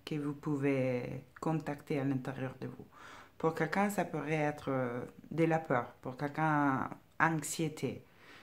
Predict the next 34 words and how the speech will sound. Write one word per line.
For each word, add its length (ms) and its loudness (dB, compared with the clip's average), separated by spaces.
pour 240 0
quelqu'un, 640 4
une 80 4
sensation 640 0
d'insécurité, 1300 2
pour 320 -6
quelqu'un, 800 2
une 120 0
sensation 520 -2
de 140 2
sécurité, 800 0
c'est 140 -8
assez 240 -4
rare, 340 4
mais 260 0
est 80 -4
possible. 640 -2
Et 80 4
je 120 4
m'explique 380 2
que 40 0
c'est 220 4
assez 240 4
rare 340 6
parce 220 0
que 240 6
on 120 2
va 240 8
voir 320 2
tout 100 -8
de 100 -8
suite 480 0
qu'enfin, 600 4
notre 580 8